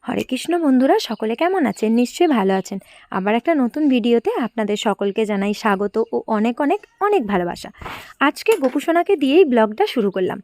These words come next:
এখন সকাল ওই সাড়ে সাতটা মতো বাজে। আমার সকালের পুজো করা কমপ্লিট হয়ে গেছে। তো এখন আমি একটু বাড়ির সমস্ত কাজ করে নেব।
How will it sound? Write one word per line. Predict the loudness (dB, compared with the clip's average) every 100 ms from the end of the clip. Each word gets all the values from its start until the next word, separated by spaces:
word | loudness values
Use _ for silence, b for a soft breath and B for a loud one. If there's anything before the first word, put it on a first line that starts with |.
| B B B _
এখন | -4 0 -2
সকাল | -2 0 2 4
ওই |
সাড়ে | 2 2 0
সাতটা | -2 -4 -2
মতো | 0 0
বাজে। | 0 -2 -6 B B B -2
আমার | 2 2
সকালের | 2 -2 0 -2
পুজো | -2 -4 -2
করা | 0 0
কমপ্লিট | 0 -2 -4 -6 -4
হয়ে | -6
গেছে। | -6 -10 -14 b b b
তো | -12 -8
এখন | -10 -6 -4 -4
আমি | -2 -2
একটু | -2 0 0 0
বাড়ির | -4 -2
সমস্ত | -2 -2 -4 -6
কাজ | -4 -4 -4
করে | -6 -6
নেব। | -10